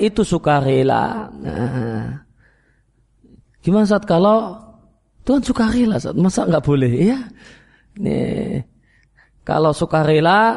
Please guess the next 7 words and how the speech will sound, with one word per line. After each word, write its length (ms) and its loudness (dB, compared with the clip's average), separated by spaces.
nah 160 2
itulah 480 0
syarat 480 2
riba 400 2
itu 160 -2
sukarela. 880 2
Nah, 640 -2